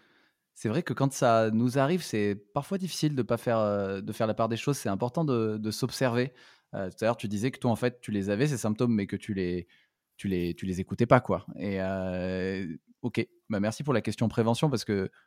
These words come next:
le fait, ça paraît évident, mais c'est mieux en le disant, le fait de les connaître peut, peut vraiment aider, je pense.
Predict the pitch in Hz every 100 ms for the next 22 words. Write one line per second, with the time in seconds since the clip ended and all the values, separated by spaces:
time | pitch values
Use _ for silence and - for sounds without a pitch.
0 | - 98 92 98 147 143 - 107 113 117
1 | 123 156 120 107 120 135 107 104 113 131
2 | 104 - 117 104 110 120 - 101 95 -
3 | 104 95 113 113 107 107 - 101 98